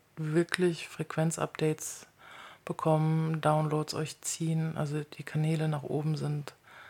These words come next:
sehr kraftvoll offen. Alles, wo ihr nicht im Alignment seid mit euch, könnt ihr dort regulieren, diese Frequenzen aufnehmen. Also sehr kraftvolles Portal,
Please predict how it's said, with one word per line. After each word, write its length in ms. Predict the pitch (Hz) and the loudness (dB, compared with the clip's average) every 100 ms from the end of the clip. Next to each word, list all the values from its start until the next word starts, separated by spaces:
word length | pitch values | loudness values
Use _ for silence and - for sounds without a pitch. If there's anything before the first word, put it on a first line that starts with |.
| - | -10
sehr 240 | - 156 156 | 2 4 4
kraftvoll 720 | - - 147 135 - - 143 | 0 -2 -2 -2 -10 -4 -2
offen. 560 | - 143 - 160 165 - - - - - - - - - | -2 -4 0 0 0 -2 -16 -20 -20 -20 -20 -20 -20 -12
Alles, 380 | - 156 165 - | 2 4 4 2
wo 80 | 160 | -2
ihr 200 | - 160 | 4 6
nicht 420 | 156 160 175 - | 8 8 6 2
im 140 | 156 151 | 0 2
Alignment 560 | 147 147 151 156 156 | 2 4 4 2 2
seid 440 | - 151 143 147 - - | 0 0 0 -2 -4 -2
mit 220 | 151 160 | 2 2
euch, 580 | - 139 143 147 - - - _ - - - - - - _ _ _ _ _ - | 2 0 0 -2 -4 -12 -18 _ -20 -20 -20 -20 -20 -20 _ _ _ _ _ -8
könnt 260 | - 151 | 0 2
ihr 80 | 147 | 2
dort 380 | 139 143 143 - | 2 4 4 0
regulieren, 1000 | 143 156 156 175 156 147 147 151 160 147 - - _ - | 0 0 2 2 4 4 4 4 2 0 -6 -20 _ -8
diese 180 | 151 143 | -4 -4
Frequenzen 640 | - - - 151 156 - | -2 -4 0 0 0 -2
aufnehmen. 680 | 175 143 139 - 151 156 165 156 | -2 -2 -2 -4 -2 -2 -2 -4
Also 120 | 139 | -6
sehr 300 | 139 143 147 | -4 0 0
kraftvolles 880 | - - 139 - - - 135 123 | -2 -4 -4 -6 -10 -6 -4 -4
Portal, 580 | - - - - 139 139 | -8 -8 -6 -6 -4 -6